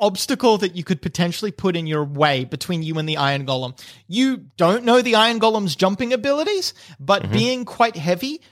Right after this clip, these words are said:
Speaker 1: you can also see that the edges of this cliff are a bit unstable. So
Speaker 2: Yeah.
Speaker 1: maybe it just wouldn't even try to jump it. Maybe it'd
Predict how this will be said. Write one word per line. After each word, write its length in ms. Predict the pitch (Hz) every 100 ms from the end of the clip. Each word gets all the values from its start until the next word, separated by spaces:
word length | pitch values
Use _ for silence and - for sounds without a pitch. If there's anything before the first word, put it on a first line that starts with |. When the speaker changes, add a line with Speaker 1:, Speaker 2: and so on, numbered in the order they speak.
| -
Speaker 1:
you 140 | 180
can 160 | 170 202
also 360 | 208 233 -
see 200 | 269 247 208
that 140 | 180
the 160 | 175 156
edges 360 | 170 180 226 202
of 120 | 165
this 200 | 170 -
cliff 400 | - 175 151 - -
are 380 | 151 147 147 - 165
a 40 |
bit 180 | 147 170
unstable. 760 | 165 151 - - 143 139 - - _ _
So 440 | - - 202 185 175 -
Speaker 2:
Yeah. 140 | 202 147
Speaker 1:
maybe 360 | 175 208 220
it 100 | 226
just 160 | 226 208
wouldn't 220 | 247 220
even 200 | 262 262
try 200 | 233 254
to 100 | 277
jump 260 | 220 156 131
it. 120 | 139
Maybe 300 | 170 196 208
it'd 240 | 220 220